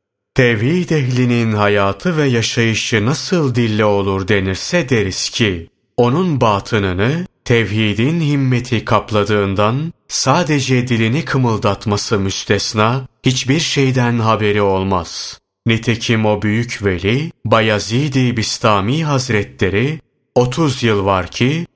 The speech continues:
biz de Bayezid'i arıyoruz." demiştir.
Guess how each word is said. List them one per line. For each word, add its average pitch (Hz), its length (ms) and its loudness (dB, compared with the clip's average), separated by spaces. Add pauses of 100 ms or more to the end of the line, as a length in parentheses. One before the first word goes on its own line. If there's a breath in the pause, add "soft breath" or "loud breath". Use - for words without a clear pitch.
biz 143 380 0
de 175 180 2
Bayezid'i 127 720 2
arıyoruz." 104 680 0
demiştir. 95 640 0